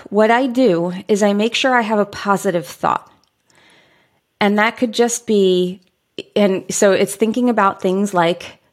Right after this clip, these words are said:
when I wake up and the first thought a lot of times, sometimes, like, "I don't wanna get up. Oh, I'm so, still so tired.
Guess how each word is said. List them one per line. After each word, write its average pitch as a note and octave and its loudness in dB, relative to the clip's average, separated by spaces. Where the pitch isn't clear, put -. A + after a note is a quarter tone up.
when F#3 0
I F3+ 0
wake G3 2
up G3+ 0
and F3+ 0
the G3+ -2
first C#4 -2
thought A#3 2
a G3 2
lot F#3 2
of F3+ -6
times, F3+ -4
sometimes, F3+ -4
like, F3+ -6
"I F#3 0
don't F3+ 2
wanna F3+ 0
get F3 -4
up. G3+ 0
Oh, F#3+ -2
I'm E3+ -4
so, F3 -8
still - -4
so E3+ -4
tired. G#3+ 0